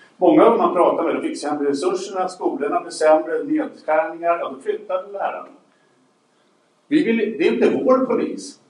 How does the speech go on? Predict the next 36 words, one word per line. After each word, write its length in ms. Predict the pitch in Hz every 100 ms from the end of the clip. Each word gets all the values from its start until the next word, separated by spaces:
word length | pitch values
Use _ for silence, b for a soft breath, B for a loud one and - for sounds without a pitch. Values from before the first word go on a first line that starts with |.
| -
Det 120 | 135
kommer 220 | 139 190 208
hit 200 | 196 180
en 100 | 170
sån 80 |
här 80 | 170
pang-pang-poliser, 1200 | 170 147 117 139 131 120 123 - - - - - 156
men 200 | 151 139
vi 180 | -
vill 160 | 247 247
ha 220 | 190 180
någon 220 | 160 147
som 120 | 147 151
är 60 |
här, 420 | 143 - - -
som 160 | - 131
vi 80 | 123
känner, 640 | - 156 226 226 208 - - b b
som 140 | - 147
vi 80 | 135
har 120 | 131
förtroende 580 | - 139 175 233 214 -
för. 220 | - 120
Det 60 |
skulle 200 | - 180
ge 60 | 190
en 140 | 180
annan 280 | 165 165 156
sak. 300 | - - - - b b -
Vi 140 | 135
får 140 | 170 -
bara 220 | - -
såna 220 | 165 160
här 180 | 135 123
kravallpoliser 880 | 131 123 123 - - - - -
här. 140 | -